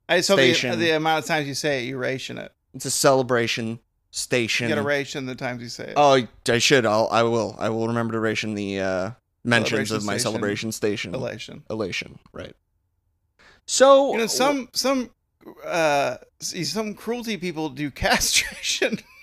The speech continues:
Speaker 1: All right, I'll cut that out. <laughs> I was trying to find other words.
Speaker 2: No, that's fine. That's what you do. It happens to dogs all the time.
Speaker 1: Ah!
Speaker 2: They do it to dogs all the time. It's not a big deal. Sheep. They do it to sheep.
Speaker 1: Castration or, or, or bald,
Speaker 2: Castration.
Speaker 1: bald, bald take 'em away is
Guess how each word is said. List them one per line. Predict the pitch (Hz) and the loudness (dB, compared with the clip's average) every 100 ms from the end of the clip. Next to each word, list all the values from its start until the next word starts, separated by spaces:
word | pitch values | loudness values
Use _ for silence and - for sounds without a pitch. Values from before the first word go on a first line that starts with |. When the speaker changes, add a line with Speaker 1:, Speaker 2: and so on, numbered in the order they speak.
| - - - - - | -20 -20 -20 -20 -2
Speaker 1:
All | 427 | 4
right, | 262 202 | 8 8
I'll | 226 233 226 | 8 4 2
cut | 226 196 | 2 2
that | 165 165 | 2 4
out. | 196 - | 2 0
<laughs> | |
I | 247 | -8
was | - | -4
trying | 254 226 | -2 -2
to | 226 | 0
find | 240 | 0
other | 226 196 | 0 -2
words. | 208 240 | 0 2
Speaker 2:
No, | 381 | 2
that's | 427 - | 0 0
fine. | 285 | 0
That's | 359 | 0
what | 370 320 | -2 0
you | |
do. | 349 | 2
It | 359 370 370 | 4 2 2
happens | 415 427 415 392 | 2 2 -2 0
to | |
dogs | 403 427 403 | 0 2 2
all | 427 | 0
the | 427 | 4
time. | 440 | 6
Speaker 1:
Ah! | 453 466 - - | 8 6 4 -4
Speaker 2:
They | 330 | 2
do | 370 | 2
it | 381 | 2
to | |
dogs | 320 415 359 | 2 2 2
all | 403 359 | 0 2
the | |
time. | 415 453 415 | 2 2 2
It's | - | 0
not | 370 | -2
a | 370 | 0
big | 339 | 2
deal. | 381 453 269 - _ _ - - | 2 2 -2 -6 _ _ -18 -2
Sheep. | - 453 - - - - | 2 2 0 -16 -18 -6
They | 285 | 0
do | 311 | 2
it | - | 2
to | |
sheep. | - 302 440 - - _ | 2 2 -2 -10 -20 _
Speaker 1:
Castration | 226 226 - 349 349 440 415 | -2 -2 2 2 4 2 2
or, | 262 | 0
or, | 220 247 202 | 2 2 4
or | 247 233 | 2 2
bald, | 202 262 370 - - | 2 0 0 -6 -4
Speaker 2:
Castration. | - 311 285 403 208 - | 0 2 0 -2 -4 -8
Speaker 1:
bald, | 185 | -6
bald | 240 294 247 | -2 -2 -4
take | 214 165 | -8 -8
'em | 131 131 | -8 -6
away | 123 | -6
is | 127 123 - | -8 -10 -16